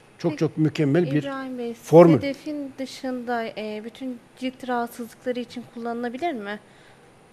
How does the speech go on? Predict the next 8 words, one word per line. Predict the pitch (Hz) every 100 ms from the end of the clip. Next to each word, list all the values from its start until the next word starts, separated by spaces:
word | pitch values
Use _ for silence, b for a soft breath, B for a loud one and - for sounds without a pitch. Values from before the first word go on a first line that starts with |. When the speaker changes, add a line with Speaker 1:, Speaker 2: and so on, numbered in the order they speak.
| - - - -
Speaker 2:
Sonuçta | - - 247 233 - 247
Mahonya | 247 247 247 254 247
Forte, | 247 247 240
hani | 233 226
sedef | - 240 240
için | - - 240
diyorsunuz | 254 254 311 311 240
ya. | 208 202